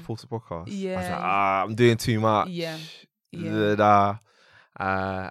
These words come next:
Speaker 1: at that point, I remember, yeah, I was feeling burnt out, and, um, I was also switching jobs, um, and I had three weeks off. And that three weeks,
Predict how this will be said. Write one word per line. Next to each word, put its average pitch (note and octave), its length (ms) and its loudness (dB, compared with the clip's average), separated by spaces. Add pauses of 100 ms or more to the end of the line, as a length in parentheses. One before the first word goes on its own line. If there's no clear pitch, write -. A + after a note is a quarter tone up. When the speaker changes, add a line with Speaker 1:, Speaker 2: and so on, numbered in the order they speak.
Speaker 1:
at G#2 100 0
that A2+ 180 2
point, F#2+ 180 -4
I F#2+ 40 -2
remember, G2+ 260 -4
yeah, F#2 160 0
I - 20 0
was G2+ 100 -4
feeling F2+ 280 -6
burnt E2+ 240 -6
out, D#2+ 280 -6
and, E2+ 240 -12
um, E2+ 400 -6
I F#2+ 80 -4
was F#2+ 100 -4
also A2 200 -4
switching F2 440 -10
jobs, F#2+ 600 -4 (580)
um, F2 280 -4
and F2+ 100 -6
I F2+ 60 -2
had F2+ 220 -8
three G2+ 300 -8
weeks F2 260 -8
off. F2+ 380 -2
And F2+ 100 -2
that - 240 0
three A#2+ 240 -2
weeks, G#2+ 360 -2